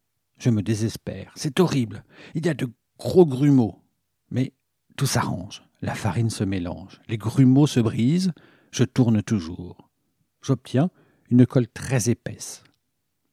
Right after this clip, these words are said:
Je remets la casserole sur le feu, je tourne la pâte, je chauffe. La masse devient encore plus liée. Je chauffe deux minutes environ. J'éloigne la casserole du feu. J'ajoute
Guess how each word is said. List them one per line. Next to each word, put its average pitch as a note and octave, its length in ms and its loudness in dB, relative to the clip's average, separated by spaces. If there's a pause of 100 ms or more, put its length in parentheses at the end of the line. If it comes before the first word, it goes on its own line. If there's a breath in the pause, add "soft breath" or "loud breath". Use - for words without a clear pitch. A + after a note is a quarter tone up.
(320)
Je - 120 -8
remets A#2 240 4
la A2+ 100 0
casserole - 360 -8
sur - 180 -6
le G#2+ 100 2
feu, B3 240 0 (380 loud breath)
je - 140 -2
tourne A2 320 0
la F2 140 -6
pâte, - 500 -2 (120)
je A2 160 -6
chauffe. - 600 -8 (1000)
La C3 180 -4
masse - 420 -4 (100)
devient D3+ 500 -2 (300)
encore F3+ 340 -2
plus C3+ 240 -4
liée. G2 300 -6 (420)
Je - 160 -6
chauffe - 440 -6 (300)
deux D3 120 4
minutes A2 320 0
environ. F#2+ 380 -8 (840)
J'éloigne C3 380 4
la A#2+ 100 -2
casserole B2+ 340 0
du B2 100 2
feu. G2+ 260 -4 (400)
J'ajoute A#2 440 -4